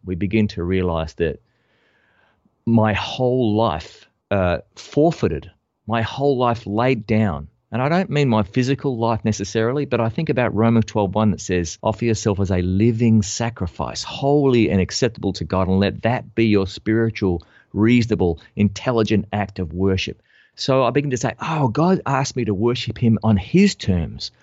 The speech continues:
not my terms, not my culture's terms." So I find it really useful to think of a church gathering is an expression of worship. Singing songs,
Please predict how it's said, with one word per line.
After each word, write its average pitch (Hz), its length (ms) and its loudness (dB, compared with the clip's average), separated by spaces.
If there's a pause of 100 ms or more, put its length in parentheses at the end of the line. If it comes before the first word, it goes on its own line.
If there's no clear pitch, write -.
(220)
not 123 320 2
my 120 240 2
terms, 78 460 -8
not 135 180 2
my 117 220 0
culture's 101 520 -6
terms." 65 520 -12 (680)
So 143 500 2
I 165 100 2
find 196 240 -2
it 101 80 -2
really 110 180 2
useful 101 600 -2 (100)
to 107 220 0
think 110 320 2
of 95 340 0 (100)
a 110 60 0
church - 380 2
gathering 101 600 0
is 113 260 0 (140)
an 165 140 2
expression 139 520 -2
of 87 100 -4
worship. 82 360 -6 (360)
Singing 165 420 2
songs, 131 600 2